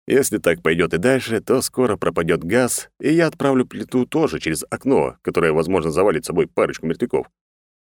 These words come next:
Радовало лишь наличие воды в трубах и работающая канализация. Что-что, а вот справить нужду по-человечески — это многого стоит. Пообедав остатками гречки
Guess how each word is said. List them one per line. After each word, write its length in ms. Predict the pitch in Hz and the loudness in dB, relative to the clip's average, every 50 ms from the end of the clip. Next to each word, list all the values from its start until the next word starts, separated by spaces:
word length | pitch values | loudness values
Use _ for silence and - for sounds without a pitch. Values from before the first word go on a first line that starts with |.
| _ _ _ _ _ _ _ | _ _ _ _ _ _ _
Радовало 440 | - 131 175 165 147 151 143 139 139 | 2 2 2 4 4 4 4 4 4
лишь 240 | 131 135 120 - | 2 2 0 -2
наличие 360 | - 104 107 117 - - 101 95 | -4 -2 -2 -2 -2 -2 -2 -2
воды 400 | 104 107 101 135 139 120 85 - | -2 -2 0 0 0 0 -2 -2
в 100 | - - | -6 -10
трубах 540 | - 85 95 92 85 76 69 65 - - _ | -4 -2 0 0 2 0 -2 -4 -6 -12 _
и 120 | - - 78 | -4 0 0
работающая 540 | 87 78 76 92 - - 92 - - 104 | 0 2 0 -2 -2 -2 -4 -4 -4 -4
канализация. 800 | - 98 101 101 92 78 71 73 69 67 - - 67 67 62 _ _ _ _ _ _ _ _ _ _ _ _ _ _ | -2 -2 -2 0 -2 -2 -2 -2 -2 -2 -4 -4 -4 -4 -4 _ _ _ _ _ _ _ _ _ _ _ _ _ _
Что-что, 760 | - - - - - 73 73 - - - 98 104 107 92 85 _ _ _ _ _ _ _ _ | -14 -14 -8 -4 -2 -2 -2 -4 -2 0 0 2 2 0 -2 _ _ _ _ _ _ _ _
а 120 | - 90 | 0 2
вот 180 | 113 123 120 - | 2 2 0 -2
справить 400 | - _ - 90 90 101 92 85 | -6 _ 2 2 4 4 2 2
нужду 340 | 82 82 78 76 90 98 87 | 0 -2 0 2 0 0 0
по-человечески — 640 | - - - 90 87 85 87 87 85 - - - 90 82 76 64 | -2 -4 -2 0 0 2 2 0 0 -2 -4 0 0 0 0 0
это 360 | 69 73 - 101 87 80 71 64 | -4 -2 -2 0 0 0 -2 -4
многого 560 | 71 71 73 92 85 87 92 92 101 95 82 | -6 -4 -2 0 0 0 2 4 2 2 2
стоит. 480 | - - - 95 78 67 62 - - _ _ _ _ _ _ _ _ _ _ _ _ _ _ _ _ _ _ _ _ _ _ - | 0 0 2 2 2 2 0 -4 -10 _ _ _ _ _ _ _ _ _ _ _ _ _ _ _ _ _ _ _ _ _ _ 0
Пообедав 520 | 104 120 131 120 135 135 120 131 113 - | 2 2 4 6 4 4 4 2 0 0
остатками 480 | 95 - - 82 78 - - 80 76 78 | -6 -4 -4 -6 -6 -4 -4 -4 -2 -2
гречки 560 | 78 101 117 110 - - 104 95 82 - | 0 0 0 0 -2 -2 -4 -4 -4 -4